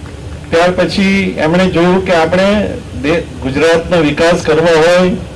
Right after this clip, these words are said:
તો રોજગારી વધારવી જોઈએ, અને રોજગારી વધારવા માટે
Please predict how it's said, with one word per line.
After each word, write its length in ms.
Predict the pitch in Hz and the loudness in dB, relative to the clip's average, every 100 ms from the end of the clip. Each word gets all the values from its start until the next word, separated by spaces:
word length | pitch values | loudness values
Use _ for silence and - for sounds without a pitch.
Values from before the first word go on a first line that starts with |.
| - - - | -12 -8 0
તો 120 | 156 180 185 135 | 2 4 4 2
રોજગારી 520 | 127 147 151 160 165 170 | 2 0 0 0 2 2
વધારવી 540 | 143 131 151 151 127 | 0 0 2 0 -2
જોઈએ, 240 | 104 90 80 - - - | -6 -8 -10 -12 -12 -8
અને 160 | 123 | -2
રોજગારી 560 | 127 131 139 151 165 165 | 0 0 -2 0 2 2
વધારવા 500 | 156 147 156 165 165 | 2 2 2 4 4
માટે 600 | 165 165 175 180 175 - | 2 2 2 0 -2 -8